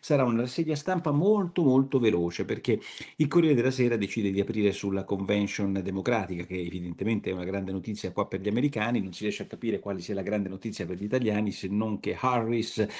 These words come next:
l'ha spinta di Obama. Ehm, ogni giorno la, eh, convention democratica viene vissuta dai giornali italiani come una specie di rivincita della sinistra internazionale rispetto alla merda che noi abbiamo in Italia, il retropensiero di tutte queste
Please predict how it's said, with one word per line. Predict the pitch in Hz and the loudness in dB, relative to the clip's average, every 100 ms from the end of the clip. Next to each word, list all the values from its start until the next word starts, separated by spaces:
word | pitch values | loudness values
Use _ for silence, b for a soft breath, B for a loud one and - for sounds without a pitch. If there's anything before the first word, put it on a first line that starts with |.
| B | B
l'ha | 107 101 | 2 2
spinta | 90 - - 135 117 104 104 - 98 | 0 -8 0 2 4 4 2 2 0
di | 87 98 101 | 0 0 2
Obama. | 95 87 82 95 87 82 92 90 240 B B B B | 2 0 2 4 4 0 -6 -8 -10 B B B B
Ehm, | 110 107 107 110 107 110 - | 6 8 8 4 2 0 4
ogni | 147 160 156 123 | 6 6 4 4
giorno | 160 160 139 110 | 4 4 4 4
la, | 107 104 | 2 0
eh, | 113 98 | 0 0
convention | 104 104 127 123 117 | 0 2 2 0 -2
democratica | 107 107 107 131 131 101 | 0 0 -2 -4 -2 -2
viene | 95 101 | -2 -2
vissuta | 95 - 131 110 | -4 -4 -4 0
dai | 101 | 0
giornali | 101 110 107 | 0 -2 -2
italiani | 104 110 127 107 | -2 0 0 0
come | 101 101 | -2 -4
una | 95 | -2
specie | 117 110 | -4 -2
di | 104 | -2
rivincita | 98 110 123 113 101 | 0 0 -2 -2 -4
della | 92 95 | -4 -6
sinistra | - 101 107 - | -4 -4 -4 -4
internazionale | 104 104 104 104 - 107 117 | -4 -2 -2 -2 -2 -4 -4
rispetto | 92 - 101 98 - | -6 -4 -4 -4 -4
alla | 98 95 | -4 -2
merda | 101 107 98 90 92 92 | -2 -2 -4 -8 -10 -8
che | 98 | -8
noi | 92 92 95 92 | -6 -6 -6 -6
abbiamo | 90 95 95 95 92 | -8 -8 -8 -8 -8
in | 90 | -8
Italia, | 87 107 90 87 90 | -6 -4 -4 -6 -6
il | 90 90 | -6 -2
retropensiero | 107 101 90 98 90 - 107 | -2 -2 -4 -6 -4 -2 0
di | 98 87 | 0 -6
tutte | - 92 | -8 -6
queste | 95 - 98 | -6 -4 -6